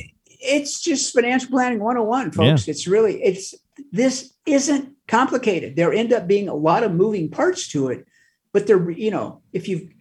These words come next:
Speaker 1: it's the jigsaw puzzle analogy, for Pete's sake. I
Speaker 2: Mm-hmm.
Speaker 1: mean,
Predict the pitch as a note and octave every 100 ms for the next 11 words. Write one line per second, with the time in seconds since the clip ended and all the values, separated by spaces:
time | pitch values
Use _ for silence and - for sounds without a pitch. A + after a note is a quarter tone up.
0 | _ _ _ _ - C4 - C4 F3 G#3+
1 | A3 - G3+ G3 E3+ C#3 D3+ C3+ C3+ B2+
2 | C3 B2+ C3 B2+ B2 B2 B2+ - - A#2+
3 | A2 A2+ G2